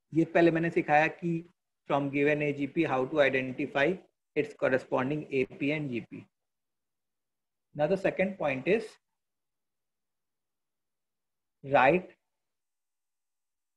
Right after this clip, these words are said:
nth term of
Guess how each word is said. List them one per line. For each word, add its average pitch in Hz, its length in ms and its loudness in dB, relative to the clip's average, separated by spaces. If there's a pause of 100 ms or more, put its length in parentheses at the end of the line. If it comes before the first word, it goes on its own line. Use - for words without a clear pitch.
(1400)
nth 151 440 2 (240)
term 139 260 2 (1120)
of 131 240 2